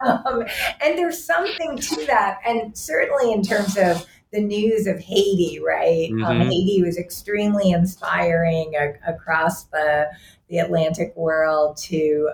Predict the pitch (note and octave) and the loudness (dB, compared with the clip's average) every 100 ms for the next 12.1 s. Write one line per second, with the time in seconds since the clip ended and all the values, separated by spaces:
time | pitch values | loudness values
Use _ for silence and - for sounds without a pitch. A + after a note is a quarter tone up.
0 | - E3+ - - F3+ E3 D#3 E3 D#3 D3+ | -4 -4 -4 -2 2 2 2 -4 -2 -2
1 | D3+ - D#3+ - D3+ D3 D3 D3 - - | -4 -8 -6 -4 -2 0 0 -4 -8 -20
2 | - - G3 F#3 F3 - _ - - B3+ | -20 -10 -2 0 -2 -8 _ -16 -6 -2
3 | B3 A#3+ A#3+ _ - - - G#3+ - _ | 0 0 -4 _ -20 -20 -20 -20 -20 _
4 | - - B3+ A#3 G#3 - _ _ A3+ G#3 | -18 -6 -2 0 -2 -10 _ _ 0 2
5 | G3+ G3 F#3 - _ _ - B3 B3 - | 2 0 -2 -6 _ _ -4 -2 -2 0
6 | E4 E4+ C4+ G#3 G3+ F#3+ F#3 - - - | -2 0 -2 2 2 2 0 -4 -20 -20
7 | _ _ - A#3 G#3 A3+ A#3+ A#3 - G3+ | _ _ -16 -8 -2 0 2 0 -2 -4
8 | G#3+ G3 F#3+ - - C#4 C#4 A3+ F#3+ F3 | 0 0 0 -2 -2 -2 0 2 4 2
9 | E3+ - - - G3 G3 G3 G3+ F#3 F#3 | 2 -4 -6 -6 0 2 2 0 2 2
10 | E3 D#3 D#3 D#3+ A3 C#4+ D#4+ A3+ E3 D3+ | 2 -2 -2 0 0 0 0 2 2 2
11 | - D3+ - - - _ - - - D#4 | 2 0 -2 -6 -16 _ -8 -2 0 2